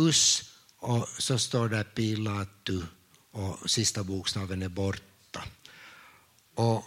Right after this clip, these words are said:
då har man dragit den slutsatsen att, eh, man kan översätta den text som fanns där, Tiberium, som Pontius Pilatus,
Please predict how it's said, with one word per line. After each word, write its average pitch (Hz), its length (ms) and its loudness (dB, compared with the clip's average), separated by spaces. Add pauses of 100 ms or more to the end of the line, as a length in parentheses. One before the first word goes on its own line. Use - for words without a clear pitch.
(160)
då 127 160 2
har 196 180 8
man 165 160 10
dragit 147 340 8
den 180 160 10
slutsatsen 143 800 8
att, 113 140 10 (460)
eh, 110 300 6
man 120 140 8
kan 127 140 8
översätta 143 600 6
den 127 200 0
text 127 300 0
som 107 160 0
fanns 107 260 0
där, 101 140 0
Tiberium, 147 720 4
som 127 200 2
Pontius 123 480 4
Pilatus, 120 800 2